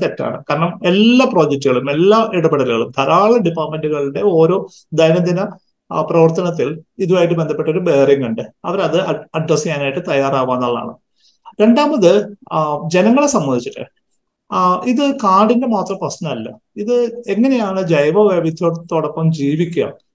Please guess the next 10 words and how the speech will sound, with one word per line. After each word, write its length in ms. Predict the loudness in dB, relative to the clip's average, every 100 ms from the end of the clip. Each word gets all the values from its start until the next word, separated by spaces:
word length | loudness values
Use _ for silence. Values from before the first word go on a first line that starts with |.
| _
എന്നുള്ളത് 360 | 2 4 4 4
അറിയുന്ന 480 | 2 2 2 2 2
ഒരു 120 | 2
ജനതയാണ്, 800 | 2 -2 -2 -6 -6 -6 -10 -14 -12
ആ, 120 | -6
മലയാളികൾ. 560 | -2 0 2 0 -2 -8 -14 _ _ _
ഒരു 60 | 0
ചെറിയ 240 | 4 4
ഉദാഹരണം 400 | 4 4 2 2
പറയാം. 560 | 0 -2 -4 -10 -16 -18